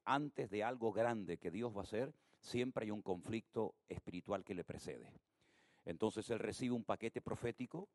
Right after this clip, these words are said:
que se conoce como las setenta semanas del profeta Daniel, pero no son semanas de días, son shabuín, son semanas de años.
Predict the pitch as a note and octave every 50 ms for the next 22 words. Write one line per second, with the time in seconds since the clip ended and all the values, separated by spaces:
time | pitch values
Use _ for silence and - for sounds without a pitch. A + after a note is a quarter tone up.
0 | _ _ _ _ _ _ - G2 F2+ - F#2+ - F#2+ G#2+ - - G#2+ - G2+ G2
1 | F#2+ F#2+ E2+ - F#2+ - - A2+ A#2 A2+ - G#2+ - - F#2+ F#2+ G#2+ A2+ G#2+ F#2+
2 | F#2+ F2+ - - F2 - - G#2 - A2+ G#2+ A2 G#2+ G#2 G#2 G#2+ A2+ A#2 - -
3 | A#2+ A#2 B2 C3 B2+ A#2+ - C3 B2+ - - A2 G#2+ A2+ A#2 A2 G2 G2+ G2 G#2
4 | C3+ C3 F#2+ F2+ - A2 G#2+ - - G#2 F2+ F#2 F#2+ G#2+ A#2+ A#2 F#2 D#2+ - G#2+
5 | G2 - A2+ G2 G#2+ A2+ A#2 A2+ F#2 F#2+ G2+ G2+ G#2 A2+ A2+ G#2+ F2 D2 - -
6 | -